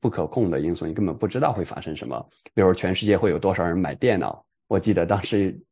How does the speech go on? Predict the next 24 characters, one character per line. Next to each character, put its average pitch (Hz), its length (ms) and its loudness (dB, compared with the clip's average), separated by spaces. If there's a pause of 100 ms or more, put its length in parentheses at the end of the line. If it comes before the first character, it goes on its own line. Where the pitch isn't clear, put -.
(120)
就 92 160 2
是 90 220 2 (300)
电 131 160 10
脑 90 120 6
刚 107 160 6
做 151 220 4
出 - 140 -2
来 87 160 4
的 92 100 0
时 90 140 -8
候， 90 100 0
很 87 120 -6
多 87 120 0
人 92 80 0
说 113 220 2
过， 92 120 2
说 92 140 -2
这 95 120 -4
个 87 60 -2
世 - 200 -6
纪 110 120 2
末 104 200 2
会 92 180 -2
有， 82 140 0